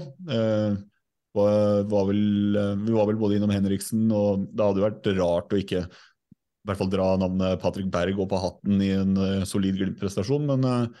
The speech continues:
eh, det ble Sivert denne gangen her, og da ble midtbanen da de tre med de to førstnevnte, Henrik Udal og Bård Finne foran der på topp da, i en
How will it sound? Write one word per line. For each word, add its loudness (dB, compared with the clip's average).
eh, 0
det -2
ble 2
Sivert 0
denne 0
gangen 2
her, -2
og -2
da 2
ble 2
midtbanen 0
da 0
de -2
tre 0
med -2
de 0
to -8
førstnevnte, -8
Henrik -6
Udal -4
og -8
Bård -4
Finne -6
foran -8
der -8
på -18
topp -12
da, -6
i -2
en -2